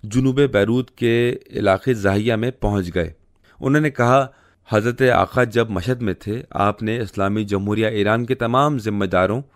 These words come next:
من جملہ موجودہ صدر، سابق تمام صدور، موجودہ وزیر خارجہ، سابق تمام وزرائے خارجہ، موجودہ وزیر دفاع،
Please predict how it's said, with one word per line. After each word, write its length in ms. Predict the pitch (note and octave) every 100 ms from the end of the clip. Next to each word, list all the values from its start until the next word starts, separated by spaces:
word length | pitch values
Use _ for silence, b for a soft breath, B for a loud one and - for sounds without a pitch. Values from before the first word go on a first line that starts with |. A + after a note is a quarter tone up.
| b b b b
من 140 | A2 A2+
جملہ 460 | A#2 A#2+ B2+ C3
موجودہ 520 | - G2 G2 G2 G2 G2
صدر، 320 | - G2 B2 C#3 _ _ _
سابق 500 | - - F#2+ F#2+ G#2
تمام 300 | - G2 G#2
صدور، 360 | A2 G2 A2 B2+ C#3+ b b b b
موجودہ 460 | - G#2+ A#2 C3+ D3+
وزیر 400 | B2+ G#2+ G#2+ G2
خارجہ، 640 | - G2 F#2 G#2 A#2+ D3 B2+
سابق 520 | - A#2+ G#2+ B2+ _
تمام 360 | B2 B2+ C#3 A#2+
وزرائے 320 | G#2 F#2+ G2+
خارجہ، 480 | - G2+ F#2+ G#2+ D#3 _ _ _
موجودہ 440 | G#2 A2 A2+ A#2+ B2+
وزیر 360 | A2+ A2+ C3
دفاع، 340 | C3 B2 C3+